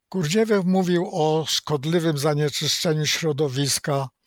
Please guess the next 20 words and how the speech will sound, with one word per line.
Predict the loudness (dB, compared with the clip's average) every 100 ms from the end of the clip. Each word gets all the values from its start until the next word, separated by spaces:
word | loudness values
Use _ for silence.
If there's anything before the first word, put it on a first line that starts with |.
| _ -4
i |
można | 0 0 0 0
powiedzieć, | 0 0 2 2 0 0
że | 0
był | 0 0 -2
prekursorem | -2 -2 -2 -4 -2 0 2 2 0 -2 -6 _ _ _ -8
ekologii, | -6 -2 0 2 0 0 -2 -2 -6 _ _ _ _ _ _ _ _
chociaż | -2 2 2 0
nikt | 0 0 0 0
nie |
wspomina | 0 -2 0 0 2 0 -2
o | -4 -6
nim. | -6 -8 -10 -20 _ _ _ _ _ _ _ _ _ _ _ -2
Pisał | 0 2 2 2
o |
szkodliwym | 0 0 -2 0 0 2 2 2
rozwoju | 2 0 0 0 0 2
nauk, | 2 2 2 0 -4 -8 -20 _ _ -6
szczególnie | -4 -2 -2 0 2 2
chemii, | 2 2 2 2 -2 -6